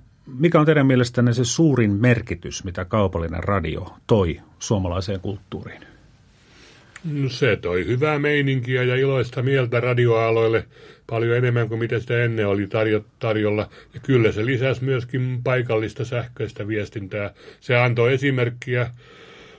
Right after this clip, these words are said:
Speaker 2: Yleisradiolle. Se, mitä me tehtiin paikallisradiossa, niin sitä kuulee nykyään tosi paljon Ylen kanavilla, varsinkin paikallisilla kanavilla. Siellä on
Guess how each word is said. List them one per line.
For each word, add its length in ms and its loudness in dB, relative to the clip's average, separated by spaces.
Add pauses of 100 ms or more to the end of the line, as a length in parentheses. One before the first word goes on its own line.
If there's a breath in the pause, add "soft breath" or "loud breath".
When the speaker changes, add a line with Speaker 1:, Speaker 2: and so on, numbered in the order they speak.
(200 loud breath)
Speaker 2:
Yleisradiolle. 920 2 (260 loud breath)
Se, 240 -4
mitä 260 2
me 120 2
tehtiin 420 -2
paikallisradiossa, 880 -2
niin 220 -2 (300 loud breath)
sitä 300 -6
kuulee 380 0
nykyään 500 0
tosi 280 0
paljon 480 0 (200)
Ylen 300 0
kanavilla, 520 -2 (140)
varsinkin 420 -2
paikallisilla 560 0
kanavilla. 460 -6
Siellä 300 -6
on 160 -4